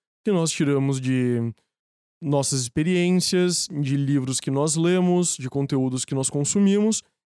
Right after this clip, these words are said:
e de como a gente vê também es-, as experiências de algumas outras pessoas que passaram pelas nossas vidas. Então, não leve como verdade,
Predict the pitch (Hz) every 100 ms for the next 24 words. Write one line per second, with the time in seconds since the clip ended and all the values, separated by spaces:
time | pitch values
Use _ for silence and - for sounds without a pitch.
0 | - 202 220 - 170 175 170 185 214 156
1 | 143 190 165 139 147 147 170 156 156 -
2 | 175 147 139 - 185 185 208 214 170 180
3 | 175 165 170 208 170 156 156 - 180 -
4 | 151 151 156 156 151 156 - 175 147 160
5 | 180 110 95 - - _ _ _ _ _
6 | 151 147 135 156 165 180 185 175 160 147
7 | 175 208 165 175 180 170 151 127 120 117
8 | 131 160 160